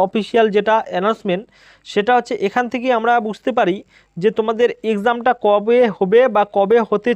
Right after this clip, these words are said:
চলেছে বা কবে হওয়ার সম্ভাবনা বা কবে হবে, ঠিক আছে? যে তোমাদের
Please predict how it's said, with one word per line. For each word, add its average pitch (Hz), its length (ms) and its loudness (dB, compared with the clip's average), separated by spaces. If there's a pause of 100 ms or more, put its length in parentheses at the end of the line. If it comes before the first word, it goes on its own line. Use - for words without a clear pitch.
চলেছে 226 300 0 (180)
বা 196 80 2 (160)
কবে 202 200 2 (120)
হওয়ার 202 240 2 (100)
সম্ভাবনা 226 480 0 (160)
বা 202 120 4 (200)
কবে 202 260 2 (440)
হবে, 214 220 2 (100)
ঠিক 247 180 -2
আছে? 240 120 -2 (540)
যে 240 80 0 (340)
তোমাদের 233 280 2